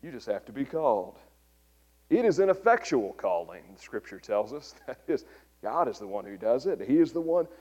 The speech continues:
who keeps it. And let me tell you this, no matter how many times you feel outnumbered in your life, in your family, in your place, one man, one woman with God is always in the majority.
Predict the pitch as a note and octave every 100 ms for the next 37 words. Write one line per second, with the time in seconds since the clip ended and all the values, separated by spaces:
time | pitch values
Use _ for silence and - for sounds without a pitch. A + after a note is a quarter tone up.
0 | _ - D#3 D#3 F3+ F#3 - G#2+ - -
1 | C#3 G3 A3+ G#3+ E3+ F#3+ E3+ D3+ D3 C#3+
2 | D3 C#3+ C#3+ C#3 A#2 - E3 G#3+ A#3 A3+
3 | - F#3 F#3 E3 - - _ C3 F#3+ G3
4 | - F#3 F3+ E3+ D3+ D3+ C#3 C#3+ C#3+ D3
5 | D3 B2 A2+ A2 B2 A2 A#2+ D#3 F3+ -
6 | - - F#2+ F#2+ F#2+ - - B2+ E3+ G3
7 | G3+ A3+ A#3+ - A2 A2+ A2 G#2+ - C#3+
8 | E3+ G3+ G#3 - - _ _ _ - D3
9 | C4 A3+ G#3 A#2 E2+ - - - _ _
10 | _ _ - C#3+ A3 C#4+ A#3+ A#3+ A#3+ D#3+
11 | - - - - - C#3 E3+ - E3+ B2
12 | F2 - - - _ _ _ _ - C3
13 | A2 - - F#3+ F3+ B2 G#2 F#2+ F#2 -
14 | C3 B2 G#2+ G2+ G2 A2+ G#2 F#2 F#2